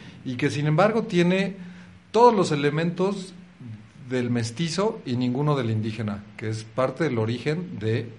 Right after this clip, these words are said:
el mariachi, como lo estamos viendo y como siguen existiendo los grupos de mariachi tradicional en Nayarit, Colima, Michoacán, todo lo que ya dijimos, ¿no? Eh,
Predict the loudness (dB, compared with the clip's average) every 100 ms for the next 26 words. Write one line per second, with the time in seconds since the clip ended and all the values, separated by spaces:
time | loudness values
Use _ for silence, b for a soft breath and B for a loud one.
0 | -10 -6 -2 0 0 0 -6 -4 -4 -4
1 | -6 -8 -6 -6 -4 -4 -4 -4 -4 -2
2 | 0 0 -2 -6 -4 -2 -4 -6 -6 -6
3 | -4 -2 -4 -6 -4 -4 -2 -2 -4 -6
4 | B B B B _ -20 -20 -8 -4 -2
5 | -2 -2 -4 -4 -6 -4 -4 -6 -6 -4
6 | -2 0 0 -2 -2 -2 0 2 0 -2
7 | 0 0 2 4 4 4 2 -2 -4 B
8 | B B B B _ -6 -2 -2 -2 -2
9 | -2